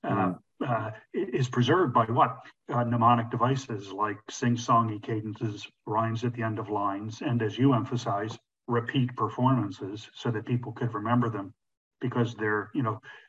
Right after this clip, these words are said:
Speaker 1: presented with stories about the gods and goddesses and how to sail ships and so on, on a regular basis.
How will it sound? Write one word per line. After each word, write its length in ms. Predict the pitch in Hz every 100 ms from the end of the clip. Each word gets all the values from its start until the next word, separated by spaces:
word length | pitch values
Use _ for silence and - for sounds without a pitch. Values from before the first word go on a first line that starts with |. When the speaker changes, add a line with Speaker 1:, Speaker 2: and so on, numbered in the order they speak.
| _ -
Speaker 1:
presented 520 | 120 120 135 127 110
with 180 | 107 110
stories 680 | - 113 104 101 104 92 139
about 260 | 113 101
the 80 | -
gods 340 | 104 101 101
and 120 | 107 98
goddesses 560 | 101 104 104 127 110
and 100 | 101
how 160 | 98 107
to 120 | 107
sail 280 | - 113 104
ships 440 | 101 117 107 -
and 240 | 113 95 95
so 280 | - - 110
on, 180 | 101 98 - - _ -
on 140 | 127
a 40 | 113
regular 440 | 110 107 107 101
basis. 500 | 95 117 127 - -